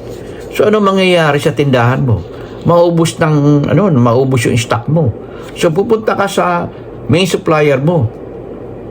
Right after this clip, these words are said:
At yung ma-, main supplier mo, magre-refill ng mga nawala na binili mo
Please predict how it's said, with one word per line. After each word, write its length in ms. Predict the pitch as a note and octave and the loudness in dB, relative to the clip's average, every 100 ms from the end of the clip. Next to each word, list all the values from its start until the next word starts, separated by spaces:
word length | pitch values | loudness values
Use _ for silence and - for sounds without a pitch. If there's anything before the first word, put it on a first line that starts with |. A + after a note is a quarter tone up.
| - - | -16 -6
At 160 | - E3 | -4 0
yung 240 | A3 A3 | 2 4
ma-, 160 | G#3+ G#3+ | 4 2
main 240 | F#3+ A3 | 2 0
supplier 480 | A3+ A3 G#3 G3+ G3+ | 2 0 2 2 2
mo, 320 | E3+ C#3 D#3+ D#3+ - - - - - - | 2 2 0 -4 -12 -16 -16 -14 -10 -2
magre-refill 800 | G3 G3 A#3 G#3+ A3 A3+ A3+ G3 | 0 4 4 4 2 2 0 2
ng 160 | F#3 | 0
mga 320 | G3 F#3+ G3+ G3 | 2 2 2 2
nawala 320 | F#3 D#3+ D3+ | 4 4 2
na 160 | D#3+ | 2
binili 320 | E3+ G3 G3+ F3+ | 2 2 2 2
mo 240 | G3+ E3 | 2 0